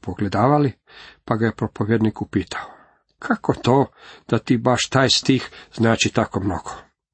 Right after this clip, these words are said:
Đakon je odgovorio: „Pa kada se nađem u nevoljama, uvijek uzmem Bibliju i pročitam: Dogodilo se. Došlo je proći.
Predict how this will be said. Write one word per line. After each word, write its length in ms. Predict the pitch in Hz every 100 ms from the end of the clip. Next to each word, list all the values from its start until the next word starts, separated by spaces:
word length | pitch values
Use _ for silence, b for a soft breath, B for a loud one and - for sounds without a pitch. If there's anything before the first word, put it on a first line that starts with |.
| _ B B B B _
Đakon 320 | 135 143 117
je 80 | 110
odgovorio: 640 | 104 - 95 104 92 80 85 _ _ b b _
„Pa 100 | -
kada 240 | - 165
se 180 | 147 113
nađem 480 | 104 143 165 160 143
u 100 | 127
nevoljama, 480 | 120 120 98 80 - _ b b b b b _ _ _ _
uvijek 340 | 190 185 135 127
uzmem 300 | 117 110 95
Bibliju 420 | 104 104 110 101
i 40 |
pročitam: 580 | - - - 104 95 85 - _ _ _
Dogodilo 480 | - 85 - - -
se. 240 | - - - _ _ b b b b _
Došlo 480 | - 104 113 - 113
je 280 | 104 101 - _
proći. 520 | - - - -